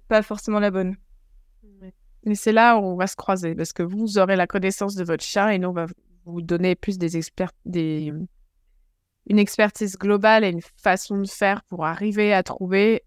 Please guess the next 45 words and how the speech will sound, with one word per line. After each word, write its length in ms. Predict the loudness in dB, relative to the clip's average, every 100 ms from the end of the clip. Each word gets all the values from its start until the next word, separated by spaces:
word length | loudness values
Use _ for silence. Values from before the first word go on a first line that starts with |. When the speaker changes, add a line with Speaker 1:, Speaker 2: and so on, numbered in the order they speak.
| _
Speaker 2:
là 340 | -4 0 2 2
où 60 |
il 80 | 0
faut 140 | -4
tirer 260 | -6 -2 -2
le 60 | -2
fil 220 | -2 0
de 80 | 0
la 120 | 0
pelote 280 | -2 -4 0
de 100 | 0
laine, 200 | 0 -4
en 60 | -10
fait. 120 | -18 _ _ -20 -20 -20 _ -20 -20 -20 -18 0
Speaker 1:
Ouais, 180 | 2 2
c'est 140 | 0
ça. 360 | 0 2 4 4
Et 160 | 2
à 80 | 0
contrario, 580 | 0 -2 2 2 4 4
il 80 | 2
y 40 |
a 40 |
des... 420 | 2 0 0 0 -4 -10 -20 -10
des 180 | -2 0
personnes 360 | 2 0 -2 -4
qui 180 | -6
peuvent 380 | -10 2 2 2
penser 400 | 0 -2 0 -2
que 540 | -2 -4 -2 0 -2 -4 _ -20 _
un 160 | 0 0
signe 280 | 0 0 2
en 80 |
particulier 520 | 4 0 0 -4 0 2
n'est 160 | 0
pas 180 | 0 0
un 40 | 0
signe 180 | -2
de 100 | -4
stress, 460 | -4 -6 -4 -2 -4 -4
alors 380 | 0 0 -2 -4
que 360 | -4 0 0 -2 _ _
ça 220 | _ -2 -2
peut 160 | 0
l'être. 320 | 0 -2 -6